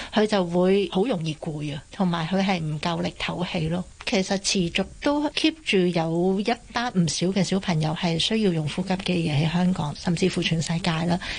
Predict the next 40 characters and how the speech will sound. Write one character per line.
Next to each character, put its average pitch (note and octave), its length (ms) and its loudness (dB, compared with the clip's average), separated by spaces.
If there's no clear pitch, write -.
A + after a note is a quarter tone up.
我 - 100 2
相 C#4 220 2
信 G3 220 2
都 A#3 240 4
起 G3+ 180 2
碼 F3 440 0
over G3 520 0
幾 E3 160 0
百 E3 300 -6
個 E3 360 -2
小 E3 200 -4
朋 E3 240 -2
友 D#3 120 -4
係 D#3+ 240 -2
需 - 200 0
要 G3+ 40 2
用 D#3+ 200 -4
呼 F3 160 -2
吸 F3+ 120 -4
機 E3+ 320 -4
嘅， F3+ 60 0
唔 E3 100 4
同 D#3 360 0
病 D#3 320 0
有 E3 100 -2
唔 E3+ 100 -2
同 D#3+ 160 -4
嘅 D#3 80 0
需 G#3 220 0
要 E3+ 140 2
啦。 F3 360 -2
咁 B3 200 2
以 C4 120 2
我 G#3+ 100 4
所 G#3+ 180 0
知， A#3+ 160 -2
就 G3 160 2
有 F3 140 2
啲 A#3+ 200 0
係 F#3 180 0